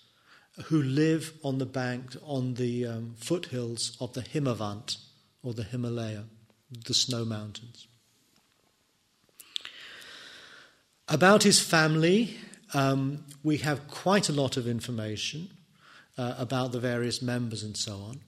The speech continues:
But what is important for our current knowledge is that he was the eldest son of a man called Suddhodana, who was the chieftain, we could say,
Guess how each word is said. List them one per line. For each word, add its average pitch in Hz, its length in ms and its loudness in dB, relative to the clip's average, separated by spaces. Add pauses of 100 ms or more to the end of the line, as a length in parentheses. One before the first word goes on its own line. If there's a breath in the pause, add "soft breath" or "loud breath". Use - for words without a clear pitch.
(540 loud breath)
But 151 320 2 (1300)
what 165 240 6
is 151 100 6
important 147 500 4
for 135 120 -4
our 123 100 -2
current 196 340 -2
knowledge 120 420 0
is 135 180 2
that 147 160 4
he 185 200 4
was 165 280 4
the 147 200 2
eldest 170 500 4
son 135 220 2
of 127 120 0
a 131 80 0
man 123 300 -2
called 117 260 -6
Suddhodana, 147 880 0 (640 loud breath)
who 139 280 0
was 127 460 4
the 117 420 0 (340)
chieftain, 131 760 0
we 123 140 0
could 120 220 -6
say, 117 500 -2